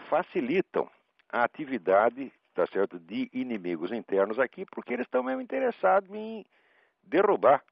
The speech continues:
né, os Estados Unidos. Muito bem, vamos ver se eu respondo algum telefonema aqui. Vamos ver, vamos ver.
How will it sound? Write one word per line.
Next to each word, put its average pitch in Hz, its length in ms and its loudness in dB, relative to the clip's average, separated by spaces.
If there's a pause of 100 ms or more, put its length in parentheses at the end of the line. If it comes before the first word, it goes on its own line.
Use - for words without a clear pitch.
(160)
né, 85 140 -2 (100)
os 101 140 -4
Estados 104 280 2
Unidos. 73 240 -8 (2500)
Muito 262 240 -12
bem, 98 200 -10
vamos 160 180 -4
ver 156 80 -8
se - 80 -10
eu 101 240 -6
respondo 107 400 -6
algum 90 240 -2
telefonema 95 640 -6
aqui. - 160 -18
Vamos 98 220 -12
ver, 80 100 -12
vamos 73 200 -14
ver. - 80 -20